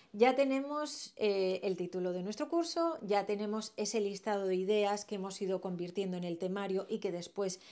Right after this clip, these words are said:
hemos creado esos módulos, y ahora dentro de cada módulo ya tenemos toda esa serie de vídeos que van a ir dentro.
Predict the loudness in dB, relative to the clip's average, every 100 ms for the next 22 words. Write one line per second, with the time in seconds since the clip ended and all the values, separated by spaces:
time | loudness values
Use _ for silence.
0 | -6 0 2 2 -4 -2 0 0 -2 -4
1 | -2 0 0 2 0 0 0 2 2 2
2 | 0 0 -2 -4 -2 -2 -2 -2 -2 0
3 | 0 -2 -12 -4 2 4 4 2 -2 -2
4 | 2 4 4 0 -4 -2 -2 2 2 0
5 | -2 -2 -4 -4 -2 0 2 2 2 0
6 | -2 -4 -10